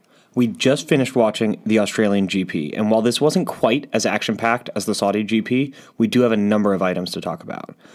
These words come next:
We're gonna start with an overview of the lead-up up to the race, a qualifying recap, an analysis of the race itself, an update on our F one fantasy teams,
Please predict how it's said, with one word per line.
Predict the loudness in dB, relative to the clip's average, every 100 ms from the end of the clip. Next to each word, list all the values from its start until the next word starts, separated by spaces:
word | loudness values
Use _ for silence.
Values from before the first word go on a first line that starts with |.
| _ _
We're | 2
gonna | 2
start | 4 2 2
with | 0
an | 2
overview | 2 2 4 2 2 -4 _
of | -4 0
the |
lead-up | 0 2 0 -2 -4
up | -4
to | -2
the | -2
race, | 0 -2 -4 -10 _ -20 -10
a | -2
qualifying | 2 2 2 2
recap, | 2 0 -2 -2 -4 -12 _ _
an | 0
analysis | 2 2 2 0 -4
of | -4
the | -2
race | -2 -2
itself, | -6 -2 0 -2 -4 -18 _ _ _
an | -2
update | 0 2 4
on | 4
our | 2
F | 2 0
one | 0 0
fantasy | 0 0 -2 -4
teams, | -2 -4 -4